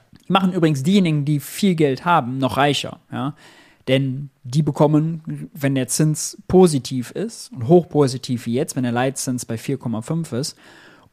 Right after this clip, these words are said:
ohne ins Risiko zu gehen, ja, wenn deutsche Staatsanleihen kaufen,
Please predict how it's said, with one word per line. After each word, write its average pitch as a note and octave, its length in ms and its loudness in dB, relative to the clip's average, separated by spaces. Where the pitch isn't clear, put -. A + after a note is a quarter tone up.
ohne E4 260 6
ins A#3+ 180 2
Risiko F#3+ 460 4
zu C3+ 200 -4
gehen, D#3+ 400 0
ja, C3 120 0
wenn A2 220 0
deutsche A#2+ 300 -2
Staatsanleihen D3 580 0
kaufen, C3+ 640 -2